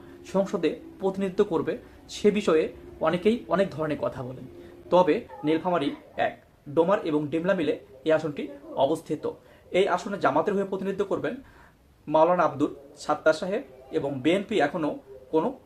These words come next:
প্রার্থী ঘোষণা করেন নাই। এই আসনটি বরাবরই জাতীয় পার্টির আসন এবং আওয়ামী লীগ এখানেও প্রতিনিধিত্ব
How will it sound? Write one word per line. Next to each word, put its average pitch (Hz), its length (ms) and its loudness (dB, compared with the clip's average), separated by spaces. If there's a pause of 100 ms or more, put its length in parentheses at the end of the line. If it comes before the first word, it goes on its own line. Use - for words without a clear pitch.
(160)
প্রার্থী 165 320 4 (100)
ঘোষণা 147 320 -6
করেন 120 260 -2
নাই। - 100 -12 (420)
এই 196 120 6
আসনটি 196 240 -4 (100)
বরাবরই 170 400 4 (600)
জাতীয় 185 260 0
পার্টির 220 240 0 (400)
আসন 135 260 -6 (500)
এবং 190 120 0 (440)
আওয়ামী 160 180 0
লীগ 208 100 0 (160)
এখানেও 165 260 0 (420)
প্রতিনিধিত্ব 175 400 -2